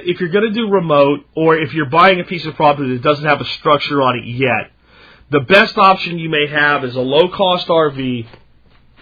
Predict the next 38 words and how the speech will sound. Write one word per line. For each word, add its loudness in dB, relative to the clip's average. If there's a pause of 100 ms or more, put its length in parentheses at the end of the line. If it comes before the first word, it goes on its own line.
(140)
that -2
you -2
can -4
tow 4
with -2
you -4
when -4
you -8
come -4
in. -4 (580)
Keep -8
it 2
well 4
stocked. 0 (340)
And -4
there's -2
a -2
lot 4
of -2
used -4
ones -4
out 2
there -2
for -10
sale 0
right -2
now -2
that -4
are -4 (120)
for -8
sale 0
for -2
a 0
song. -2 (540)
And 0
a -2
good 2
storage -2